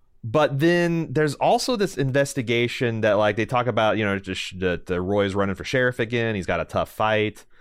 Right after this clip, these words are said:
But also, um, it's not the first time Deputy Tillman has found his way into a front page, most notably due to his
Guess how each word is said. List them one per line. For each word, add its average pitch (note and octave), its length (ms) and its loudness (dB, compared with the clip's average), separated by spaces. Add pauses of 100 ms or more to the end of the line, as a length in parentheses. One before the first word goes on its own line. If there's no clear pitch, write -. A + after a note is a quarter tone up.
(340)
But B2 240 2
also, B2 1000 2
um, G2+ 800 0
it's A2 160 -4
not C3+ 140 0
the A#2 80 -4
first D3+ 320 -2
time B2 300 0
Deputy A2 280 0
Tillman G#2+ 320 -2
has F#2 120 -6
found G#2 220 0
his F#2 120 -6
way G2 160 0
into F#2+ 180 -4
a F2 60 -2
front F#2+ 260 -4
page, G#2 320 -2
most F#2 160 -4
notably C#3+ 320 0
due B2 240 0
to A#2+ 120 -4
his F#2 120 -2